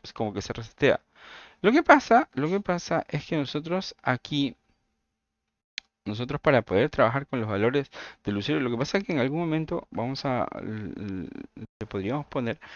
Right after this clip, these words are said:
que nos muestre el ángulo de inclinación, ¿no? Entonces que el usuario, este, recuerden que habíamos creado este ángulo U,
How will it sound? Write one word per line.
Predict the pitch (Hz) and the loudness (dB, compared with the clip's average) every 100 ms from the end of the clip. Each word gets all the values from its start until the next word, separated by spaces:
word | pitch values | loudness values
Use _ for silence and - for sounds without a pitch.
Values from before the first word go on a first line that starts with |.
| - - - | -18 -18 0
que | 131 | 2
nos | 127 131 | 2 2
muestre | 185 214 - 190 - | 0 2 2 4 4
el | 139 | 2
ángulo | 147 151 | 2 -2
de | |
inclinación, | 165 147 113 104 101 139 135 214 _ _ - - - _ _ | -4 -4 -2 -2 -2 -2 -4 -6 _ _ -20 -20 -20 _ _
¿no? | 123 131 - | -6 -6 -4
Entonces | 117 117 123 135 - | -6 -2 -2 -2 -2
que | 107 | -2
el | |
usuario, | 110 - 190 180 143 - - | -2 0 4 4 4 0 -2
este, | 117 - - 123 117 117 113 110 104 104 _ _ - 107 113 117 | -4 -6 -8 -6 -4 -4 -4 -6 -8 -12 _ _ -16 -12 -8 -4
recuerden | 107 135 165 | -2 -2 -4
que | 160 156 - - - - | -2 -2 -2 -12 -18 0
habíamos | 117 135 156 | 2 4 2
creado | - 143 147 151 | 4 4 6 2
este | 135 - - | -2 -2 0
ángulo | 147 160 156 135 - | -2 -2 -2 -2 -2
U, | 185 160 | -4 -4